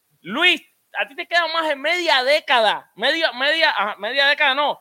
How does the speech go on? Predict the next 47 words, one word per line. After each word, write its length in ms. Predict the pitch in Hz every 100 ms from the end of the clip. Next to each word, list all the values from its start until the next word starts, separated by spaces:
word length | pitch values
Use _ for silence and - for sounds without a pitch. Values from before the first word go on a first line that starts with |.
| _
más 160 | - 226
de 80 | 269
medio 300 | 294 320 285
siglo, 640 | - 339 339 285 240 165 - _ _
te 200 | 220 220
queda 280 | 285 311 311
más 240 | 302 330
de 120 | 302 277
medio 440 | 302 330 302 277
siglo 460 | - 320 339 311 277
trabajando 800 | 254 240 240 302 320 254 185 - _ _
en 200 | 220 254
los 200 | 254 233
medios, 540 | 240 320 302 262 214 - _ -
haciendo 400 | 185 285 294 269
periodismo, 680 | 247 233 294 294 240 175 - _
haciendo 420 | 180 196 285 294
video, 540 | 247 240 277 294 233 - -
haciendo 380 | 180 262 285 277
show, 340 | - 262 269
haciendo 260 | 240 277 294
entrevistas, 400 | 240 247 277 233
llevando 300 | 226 269 254
tu 100 | 247
talento. 320 | 220 247 208 _ _
Más 180 | 196 277
de 80 | 277
medio 220 | 285 269
siglo, 340 | 262 285 233
pero 160 | 202 220
por 120 | 220
lo 40 | 233
menos 180 | 311 294
hasta 120 | 240
el 100 | 220
día 220 | 302 277
de 60 | 277
hoy 100 | 285
esta 160 | -
es 60 | 240
una 140 | 247
de 40 | 214
mis 160 | 190
favoritas 380 | 180 180 196 202
de 80 | 180
tus 120 | 170
entrevistas. 400 | 156 147 139